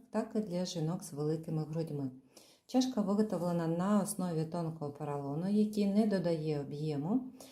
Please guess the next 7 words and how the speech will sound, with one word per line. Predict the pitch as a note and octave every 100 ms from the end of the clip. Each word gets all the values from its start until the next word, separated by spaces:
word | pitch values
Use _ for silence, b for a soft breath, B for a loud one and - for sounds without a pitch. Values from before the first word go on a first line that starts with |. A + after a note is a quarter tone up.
| B -
а | A#3+
навпаки | A3 G#3 E3+ D#3+ G#3+
допомагає | G#3 D#3+ D3 D#3 D#3+ D3+ D3
з-, | D3 - D3+ D3+ D3
підтримувати | - D#3 - E3+ G3 G3+ D#3+ D3 C#3+
великі | D3 D3+ E3 - D#3
груди. | D#3 C#3+ B2+